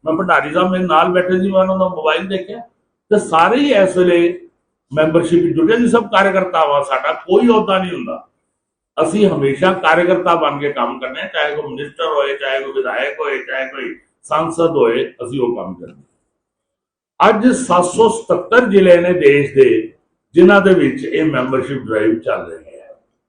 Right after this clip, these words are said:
ਤੁਸੀਂ ਦੇਖੋ ਕਿੰਨਾ ਵਿਸ਼ਾਲ ਕੰਮ ਭਾਰਤੀ ਜਨਤਾ ਪਾਰਟੀ ਦਾ ਚੱਲ ਰਿਹਾ ਹੈ ਔਰ ਗਿਆਰਾਂ ਹਜ਼ਾਰ ਚਾਰ ਸੌ ਛਿਆਸੀ ਸਾਡੇ ਮੰਡਲ ਨੇ, ਜਿਨ੍ਹਾਂ ਮੰਡਲਾਂ ਦੇ ਵਿੱਚ ਦੇਸ਼ ਦੇ ਵਿੱਚ ਮੈਂਬਰਸ਼ਿਪ ਦਾ ਇਹ ਕੰਮ ਚੱਲ ਰਿਹਾ ਹੈ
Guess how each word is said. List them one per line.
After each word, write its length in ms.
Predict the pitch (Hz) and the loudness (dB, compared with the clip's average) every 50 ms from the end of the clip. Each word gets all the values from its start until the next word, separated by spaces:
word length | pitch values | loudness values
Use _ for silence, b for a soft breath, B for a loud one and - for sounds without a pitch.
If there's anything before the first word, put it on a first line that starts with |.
| _ _ _ _ _ _ _ _ - | _ _ _ _ _ _ _ _ -8
ਤੁਸੀਂ 220 | 131 120 147 135 123 | -6 -4 -4 0 2
ਦੇਖੋ 260 | 139 147 - 185 175 180 | 2 2 4 2 2 4
ਕਿੰਨਾ 220 | 180 170 165 170 170 | 4 2 4 4 2
ਵਿਸ਼ਾਲ 560 | 160 143 127 120 135 151 180 208 226 226 220 | 2 2 -2 -2 0 2 4 6 6 6 4
ਕੰਮ 340 | - - 185 175 170 170 165 | 2 2 0 0 0 -2 -2
ਭਾਰਤੀ 400 | 143 139 139 131 - - 143 143 | 0 0 0 0 -2 -6 -8 -4
ਜਨਤਾ 300 | 143 143 139 131 139 143 | -4 -4 -2 0 -2 -2
ਪਾਰਟੀ 420 | 143 135 135 127 123 - 127 127 120 | 0 0 0 0 -2 -2 -6 -8 -4
ਦਾ 120 | 123 127 123 131 | -4 -4 -4 -4
ਚੱਲ 200 | 127 117 117 117 | -4 -6 -4 -4
ਰਿਹਾ 220 | 123 135 139 127 | -4 -2 -2 0
ਹੈ 160 | 117 120 135 147 147 - - _ _ _ _ _ _ _ - | 0 0 0 -2 -4 -8 -14 _ _ _ _ _ _ _ 2
ਔਰ 240 | 170 180 208 214 202 147 - | 4 6 6 6 4 2 2
ਗਿਆਰਾਂ 380 | 135 131 135 147 165 196 214 226 226 | 2 4 4 4 6 6 6 6 4
ਹਜ਼ਾਰ 440 | 208 175 196 170 151 160 180 175 - - | 4 4 4 6 6 4 2 2 -2 0
ਚਾਰ 260 | 180 170 170 175 - | 2 2 2 2 0
ਸੌ 220 | - - 202 196 - | 0 0 0 0 0
ਛਿਆਸੀ 420 | - 180 180 180 175 - 202 214 | 0 0 0 0 0 -2 -4 -4
ਸਾਡੇ 260 | 185 190 175 170 185 202 196 | -2 -2 -2 0 0 0 0
ਮੰਡਲ 440 | 180 180 185 202 202 262 247 247 | 2 2 2 4 6 4 4 4
ਨੇ, 140 | 196 147 110 - - _ _ _ _ _ _ _ _ _ _ _ _ _ _ _ _ _ _ _ _ _ _ _ | 0 -2 -4 -8 -12 _ _ _ _ _ _ _ _ _ _ _ _ _ _ _ _ _ _ _ _ _ _ _
ਜਿਨ੍ਹਾਂ 260 | - 208 - 254 254 254 | 2 4 4 6 4 4
ਮੰਡਲਾਂ 500 | 220 190 175 175 175 180 196 214 226 220 | 4 4 2 2 4 4 6 6 6 8
ਦੇ 140 | 220 214 | 8 8
ਵਿੱਚ 320 | 208 185 165 - - 147 170 | 8 8 6 4 4 2 0
ਦੇਸ਼ 380 | 165 156 165 160 156 160 - - | 0 2 2 2 2 2 2 4
ਦੇ 140 | 175 165 160 | 4 6 6
ਵਿੱਚ 360 | 156 135 123 - - 143 151 165 175 180 | 6 2 0 -4 -8 -8 -2 0 0 2
ਮੈਂਬਰਸ਼ਿਪ 560 | 170 127 127 131 143 139 - - - 143 143 - | 2 0 -2 -2 -4 -4 -4 -6 -10 -12 -12 -6
ਦਾ 160 | 143 127 135 135 | -4 -2 -2 -2
ਇਹ 100 | 127 - | -4 -4
ਕੰਮ 400 | - 107 104 104 110 135 - 110 - - | -6 -6 -8 -8 -10 -12 -14 -14 -10 -8
ਚੱਲ 200 | 117 101 95 90 | -8 -8 -8 -10
ਰਿਹਾ 180 | 85 82 80 78 | -12 -12 -12 -12
ਹੈ 180 | - - - | -14 -18 -20